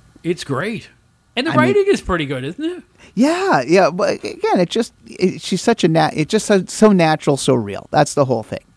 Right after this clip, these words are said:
Speaker 2: you
Speaker 1: That's
Speaker 2: know?
Speaker 1: it.
Speaker 2: You know, and it just, it just brings back your, it almost, it brings back your own sort of feelings about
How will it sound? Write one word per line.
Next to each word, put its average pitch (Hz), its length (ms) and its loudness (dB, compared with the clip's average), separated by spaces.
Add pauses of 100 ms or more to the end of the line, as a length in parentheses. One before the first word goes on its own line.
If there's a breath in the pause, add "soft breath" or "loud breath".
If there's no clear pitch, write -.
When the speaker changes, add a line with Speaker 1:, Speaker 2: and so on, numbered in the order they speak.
Speaker 2:
you 120 100 -6
Speaker 1:
That's 110 240 -2
Speaker 2:
know? 143 80 -10
Speaker 1:
it. 123 100 -16 (460 soft breath)
Speaker 2:
You 113 120 -2
know, 104 140 0
and 117 180 -2
it 107 80 -4
just, 147 280 -2 (440 loud breath)
it 160 120 2
just 247 180 0
brings 208 240 4
back 147 340 0
your, 135 440 2
it 135 180 -2
almost, 170 320 -2
it 143 640 -10
brings 165 180 -2
back 156 240 0
your 143 220 0
own 170 340 2
sort 147 280 0
of 120 60 -4
feelings 139 380 0
about 123 340 0